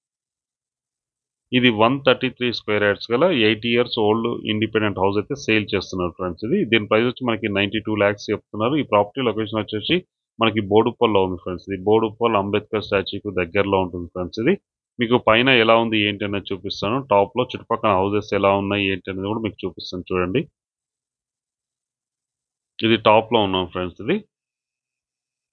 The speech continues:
వన్ థర్టీ త్రీ స్క్వేర్ యార్డ్స్ గల ఇండిపెండెంట్ హౌస్ ఫ్రెండ్స్. ఇది, దీని ప్రైస్ వచ్చి మనకి నైంటీ టూ ల్యాక్స్ చెప్తున్నారు. చుట్టుపక్కల లొకేషన్ కూడా మనకి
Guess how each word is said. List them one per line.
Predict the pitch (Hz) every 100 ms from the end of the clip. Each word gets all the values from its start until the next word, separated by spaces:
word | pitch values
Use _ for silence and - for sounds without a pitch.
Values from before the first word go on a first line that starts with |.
| _ _ _ _ _ _ _ _ _ _ _ _ _ _ _ _ _ _
వన్ | 101 113 123
థర్టీ | 113 104 113
త్రీ | 104 110
స్క్వేర్ | 104 - 98 95
యార్డ్స్ | 95 -
గల | 127 151
ఇండిపెండెంట్ | 104 101 101 98 87 87
హౌస్ | 87 85
ఫ్రెండ్స్. | - 90 85
ఇది, | 101 175 214 _ _ _ -
దీని | 104
ప్రైస్ | 104 104
వచ్చి | 110 113
మనకి | 110 101
నైంటీ | 98 98 95
టూ | 98 107
ల్యాక్స్ | 98 92 -
చెప్తున్నారు. | 101 - 110 131
చుట్టుపక్కల | 107 90 104 107 101
లొకేషన్ | 95 104 101 104 104
కూడా | 110 110
మనకి | 101 92 104